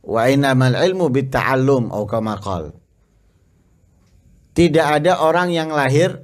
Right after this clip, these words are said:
alim. Akan tetapi orang yang berilmu itu dengan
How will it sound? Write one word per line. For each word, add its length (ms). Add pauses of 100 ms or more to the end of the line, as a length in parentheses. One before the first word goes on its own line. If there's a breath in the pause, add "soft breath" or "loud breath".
(360)
alim. 480 (3500)
Akan 380
tetapi 580 (540)
orang 500
yang 240
berilmu 840 (1300)
itu 400
dengan 400